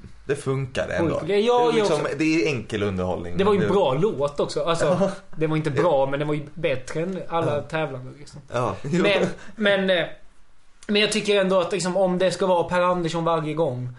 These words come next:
Speaker 2: som
Speaker 1: Mm.
Speaker 2: ska spöka ut sig. Alltså,
Speaker 1: Ja, visst, det är lite tröttsamt.
Speaker 2: ja, det är, liksom, vi har sett Per Andersson rätt mycket nu. Och jag tycker jättemycket om Per Andersson.
Speaker 1: Ja.
Speaker 2: Men mygg av den fan.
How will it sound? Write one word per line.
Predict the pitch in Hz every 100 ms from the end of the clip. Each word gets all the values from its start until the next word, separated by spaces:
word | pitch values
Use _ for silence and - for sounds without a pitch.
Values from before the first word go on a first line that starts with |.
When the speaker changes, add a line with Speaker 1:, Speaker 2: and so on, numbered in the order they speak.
| -
Speaker 2:
som | 127
Speaker 1:
Mm. | 123
Speaker 2:
ska | 113
spöka | 151 175 156 156
ut | 160 120
sig. | - 135 156
Alltså, | 160 170 147 123 - - - - - - -
Speaker 1:
Ja, | 131
visst, | 143 117 - -
det |
är | 123
lite | 120 120
tröttsamt. | - 123 113 - -
Speaker 2:
ja, | 190 190 190 180
det | 180 180
är, | 160 160 -
liksom, | - 151 160
vi | 170
har |
sett | 170 - 127 -
Per | 170
Andersson | 185 165 151 151
rätt | 143
mycket | 156 - 156
nu. | 131 - -
Och | 180 180
jag | 143 131
tycker | 156 165
jättemycket | 202 156 143 170
om | 160
Per |
Andersson. | 180 190 135 135 135 123 -
Speaker 1:
Ja. | 107 107 - - - -
Speaker 2:
Men | 165 165
mygg | 175 160
av | 175 135
den | 147 170
fan. | - 175 127 131